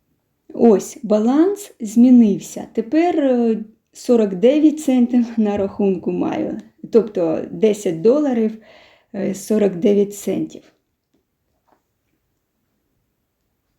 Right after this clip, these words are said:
Порівняти товари за їх характеристиками.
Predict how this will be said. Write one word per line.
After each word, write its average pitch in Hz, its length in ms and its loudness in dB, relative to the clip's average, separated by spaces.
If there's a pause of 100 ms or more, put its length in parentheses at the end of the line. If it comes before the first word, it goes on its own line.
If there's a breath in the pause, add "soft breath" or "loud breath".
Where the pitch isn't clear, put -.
(880)
Порівняти 277 800 4
товари 262 640 0
за 220 200 -2
їх 247 300 2
характеристиками. 226 1400 0